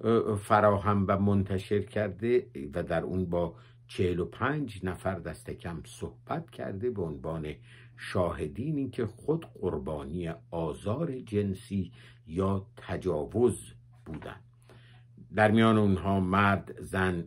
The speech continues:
کودک از دوازده ساله تا چهل و هفت، هشت ساله وجود دارند و توضیح دادند که چگونه در واقع چه در حین بازداشت و انتقال مورد آزار و حتی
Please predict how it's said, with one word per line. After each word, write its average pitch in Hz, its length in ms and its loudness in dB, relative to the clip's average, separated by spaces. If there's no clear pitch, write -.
کودک 92 640 -2
از 87 200 -4
دوازده 87 580 0
ساله 92 380 -4
تا 120 180 -6
چهل 82 420 -4
و 80 140 -2
هفت، 90 380 -4
هشت - 380 -8
ساله 82 520 -4
وجود 87 640 -6
دارند 127 480 0
و 117 280 4
توضیح 104 640 0
دادند 82 580 -4
که 85 120 -8
چگونه 92 600 -2
در 107 240 -2
واقع 76 460 -4
چه - 160 -4
در 107 200 4
حین 104 360 2
بازداشت 92 760 -2
و 85 140 0
انتقال 87 600 -4
مورد 107 480 2
آزار 95 640 0
و 87 80 -4
حتی 85 400 -8